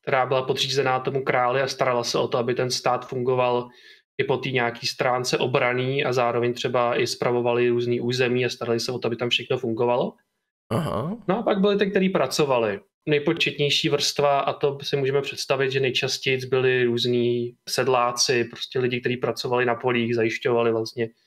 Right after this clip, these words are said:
Speaker 1: chod toho státu z hlediska dodávek potravy.
Speaker 2: Mhm.
Speaker 1: Samozřejmě ta společnost, eh, byla mnohem variabilnější, než nám popisuje tahleta představa. Pak teda úplně specifickou skupinu lidí, která začala tvořit,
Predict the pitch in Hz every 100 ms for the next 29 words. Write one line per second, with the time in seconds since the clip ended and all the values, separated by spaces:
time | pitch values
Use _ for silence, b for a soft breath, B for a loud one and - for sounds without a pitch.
0 | b 147 143 143 143 - 143 127 120 135
1 | 127 123 120 - 135 123 120 117 113 -
2 | 131 123 123 127 - 131 135 120 95 -
3 | - _ - 135 175 - - _ _ -
4 | 147 165 185 196 202 196 190 196 190 -
5 | 139 156 - - 190 190 - - - 170
6 | 160 - - - - - - - - 127
7 | 147 165 185 123 131 131 143 143 135 -
8 | 147 156 143 135 139 160 151 135 135 170
9 | - 117 - 160 156 160 165 B B B
10 | B 143 143 - 151 147 151 143 147 143
11 | - 151 143 147 - - 147 - - 147
12 | 143 139 135 139 139 139 139 139 139 131
13 | 139 - _ _ _ - 139 131 - 143
14 | 139 139 131 131 139 135